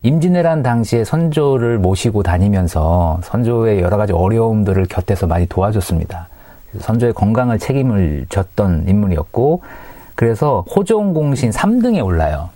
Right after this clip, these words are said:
이 의사가 삼 등에 오르게 되는 것이죠. 이,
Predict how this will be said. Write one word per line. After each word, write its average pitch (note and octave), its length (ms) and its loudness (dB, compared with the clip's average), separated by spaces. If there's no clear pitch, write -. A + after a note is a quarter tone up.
이 C#3+ 60 2
의사가 A#2 760 0
삼 D#3+ 240 -2
등에 E3+ 160 0
오르게 A2+ 320 0
되는 G2 180 2
것이죠. F2 300 0
이, G#2 220 0